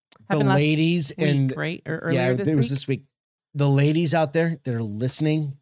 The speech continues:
Speaker 2: like, like you, you like to go for walks, even if it's in our fucking neighborhood,
Speaker 1: Yeah, I know.
Speaker 2: right? Um, your kids that are out playing, people are fucking brazen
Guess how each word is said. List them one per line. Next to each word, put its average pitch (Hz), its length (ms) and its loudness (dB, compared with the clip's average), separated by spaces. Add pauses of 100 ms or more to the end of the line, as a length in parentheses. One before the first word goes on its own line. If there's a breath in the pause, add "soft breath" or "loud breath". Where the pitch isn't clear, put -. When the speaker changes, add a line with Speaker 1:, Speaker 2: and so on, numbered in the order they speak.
(240)
Speaker 2:
like, 127 180 -10
like 98 320 -14
you, 123 360 -2
you 127 120 -6
like 139 200 -2
to - 60 -18
go 143 120 -2
for 139 180 -4
walks, 110 320 -8
even 139 200 -2
if 160 80 -2
it's 139 120 -10
in 139 80 -4
our 110 120 -6 (180)
fucking 139 320 -4
neighborhood, 120 320 0
Speaker 1:
Yeah, 285 80 -2
I - 20 -2
know. 359 120 -4
Speaker 2:
right? 113 180 -8 (520)
Um, 123 460 0 (540)
your 123 200 -2
kids 165 460 2
that 151 100 4
are 151 120 4
out 143 220 2
playing, 135 420 2
people 160 420 -4
are 151 120 2
fucking 135 540 -4
brazen 104 920 -6